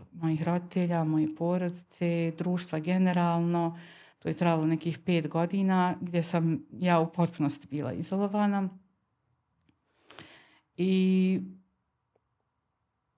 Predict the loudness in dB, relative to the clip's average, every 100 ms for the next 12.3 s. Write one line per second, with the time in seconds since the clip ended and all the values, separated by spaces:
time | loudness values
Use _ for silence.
0 | _ _ _ _ _ _ _ _ _ -20
1 | _ _ -6 -2 0 4 2 2 -4 0
2 | 2 4 2 0 2 0 2 2 0 0
3 | 0 2 4 4 6 6 4 4 2 2
4 | 2 0 2 2 0 -4 -2 2 4 4
5 | 4 2 -8 -20 -20 -20 _ 2 4 6
6 | 4 2 0 2 2 4 2 0 0 0
7 | 2 2 0 -2 -2 4 6 6 4 2
8 | 2 0 -2 -6 -10 _ _ _ _ _
9 | _ _ 2 4 4 2 0 -4 -8 -20
10 | -8 -2 0 0 -2 -4 -4 -2 -2 -4
11 | -4 -6 -4 -4 -4 -4 -4 -8 -8 -2
12 | 0 0